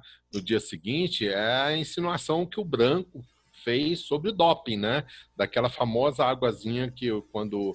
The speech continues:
a equipe médica da Argentina entrou em campo pra atender um jogador, ele pediu água e os caras deram uma água. E segundo o Branco, depois que ele tomou aquela água, ele tava, ficou zonzo em campo.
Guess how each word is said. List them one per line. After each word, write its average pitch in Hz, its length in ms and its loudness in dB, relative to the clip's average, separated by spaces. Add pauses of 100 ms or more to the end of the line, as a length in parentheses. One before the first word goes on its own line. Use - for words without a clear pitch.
a 95 100 -2
equipe 117 320 -4
médica 110 680 2
da 87 240 -2
Argentina 104 440 -2
entrou 113 260 -2
em 120 80 0
campo 107 260 -4
pra 110 100 -2
atender 101 320 -4
um 120 100 0
jogador, 104 420 0
ele 131 100 -2
pediu 143 320 0
água 139 300 4
e - 20 0
os 147 100 -6
caras 143 240 2
deram 139 240 0
uma 147 160 0
água. 131 320 0 (340)
E 104 60 -8
segundo 123 380 0
o 135 40 2
Branco, 120 380 0
depois 131 360 2
que 139 80 0
ele 127 120 -4
tomou 120 280 2
aquela 120 280 2
água, 113 300 2
ele 127 80 -4
tava, 131 340 0 (360)
ficou 131 360 0
zonzo 120 540 2
em 95 100 -4
campo. 85 340 -10